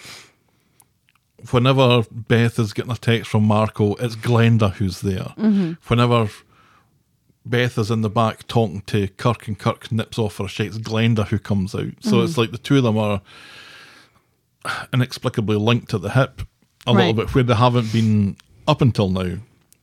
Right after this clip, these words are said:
Speaker 1: But once you get by the fact that it's going to be Glenda who's speaking to Beth about this, yeah, the two of them together is, it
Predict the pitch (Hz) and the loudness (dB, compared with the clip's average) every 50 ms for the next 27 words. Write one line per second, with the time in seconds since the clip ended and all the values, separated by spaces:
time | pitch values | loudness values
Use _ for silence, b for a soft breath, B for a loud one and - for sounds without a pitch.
0 | _ _ _ _ - - _ - 120 98 135 143 143 127 123 113 110 104 104 107 | _ _ _ _ -20 -8 _ -2 0 2 4 4 4 4 4 2 0 0 0 2
1 | 113 110 107 110 101 101 - - 110 104 - - - 104 - - 117 107 101 - | 2 4 4 4 2 0 0 0 0 0 0 -2 -4 -4 -4 -4 -8 -10 -6 -2
2 | - 127 135 120 113 110 95 107 107 113 113 113 113 110 104 92 107 - - - | 0 0 0 0 0 -2 -2 0 2 2 4 4 4 2 0 -2 -2 -4 -4 -4
3 | - 110 - 107 104 95 - 98 87 104 104 107 104 - 98 110 98 95 65 92 | -4 -4 0 0 0 0 0 0 0 0 0 0 0 -2 -4 -4 -4 -4 -6 -8
4 | 90 95 - - - - b b b b b b b b b b b b b b | -12 -12 -12 -14 -20 -20 b b b b b b b b b b b b b b
5 | b b b b b b b b _ _ _ - 160 156 - - - - - 110 | b b b b b b b b _ _ _ 0 2 2 2 2 0 -2 -4 -4
6 | - - 147 127 113 107 101 - 107 101 113 104 104 104 98 95 98 98 - - | 0 2 4 4 4 2 2 0 -2 -2 -2 -2 0 -2 -2 -2 -4 -6 -8 -12
7 | - - _ _ _ _ _ - - - - | -16 -16 _ _ _ _ _ -14 -14 -14 -10